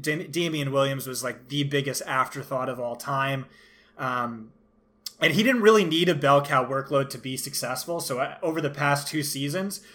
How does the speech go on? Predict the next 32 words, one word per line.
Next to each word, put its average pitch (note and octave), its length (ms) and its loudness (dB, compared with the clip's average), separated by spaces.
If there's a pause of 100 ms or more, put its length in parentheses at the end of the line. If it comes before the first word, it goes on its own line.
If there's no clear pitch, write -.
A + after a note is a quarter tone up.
(160)
when D3+ 120 -2
playing D#3+ 300 2
on D3+ 140 4
just C#3+ 260 2
sixty D3+ 480 2
percent D3 300 0
of C#3 80 -2
the C3 40 -4
snaps, C#3+ 440 0
it's B2+ 120 -8
not C3+ 160 -2
a C3 60 -2
lot C3 220 -2
at B2 80 -6
all. B2+ 320 -2 (200)
Eleven C#3+ 400 2
games, C#3 400 -2
Damian C#3+ 400 -2
Williams C#3 360 -2
averaged C#3 440 0
twenty-five C#3+ 840 2 (320)
fantasy C#3+ 420 -2
points C#3+ 320 -4
per C#3 100 -10
game. C#3 240 -4
Clyde D#3+ 240 2
Edwards-Helaire C#3 640 2
is B2+ 120 -4
better C#3+ 480 2
than C#3 240 2
Damian C#3 420 -2
Williams, C#3+ 480 0